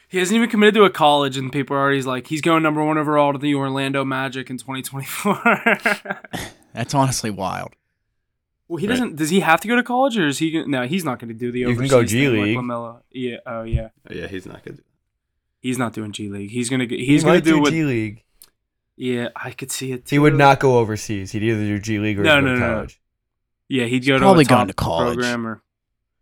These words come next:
Speaker 1: I could see him
Speaker 3: I
Speaker 1: go
Speaker 3: feel
Speaker 1: to,
Speaker 3: like
Speaker 1: like,
Speaker 3: you could only
Speaker 1: U C L A.
Speaker 3: hurt his stock in college, though.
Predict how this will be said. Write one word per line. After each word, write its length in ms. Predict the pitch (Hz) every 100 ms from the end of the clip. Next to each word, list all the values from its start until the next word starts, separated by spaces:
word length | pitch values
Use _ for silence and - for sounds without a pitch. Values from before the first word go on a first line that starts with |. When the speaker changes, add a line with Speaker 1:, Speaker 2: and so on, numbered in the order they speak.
| _ _
Speaker 1:
I 100 | -
could 100 | 135 -
see 100 | 247
him 80 |
Speaker 3:
I 40 | 262
Speaker 1:
go 40 |
Speaker 3:
feel 80 | 185
Speaker 1:
to, 20 |
Speaker 3:
like 80 | 208
Speaker 1:
like, 60 | 147
Speaker 3:
you 60 |
could 100 | 196
only 220 | 175 165 156
Speaker 1:
U 20 |
C 60 |
L 0 |
A. 20 | 135
Speaker 3:
hurt 200 | 143 113
his 180 | 139 -
stock 340 | 113 113 -
in 80 | 101
college, 440 | 95 92 92 87
though. 160 | -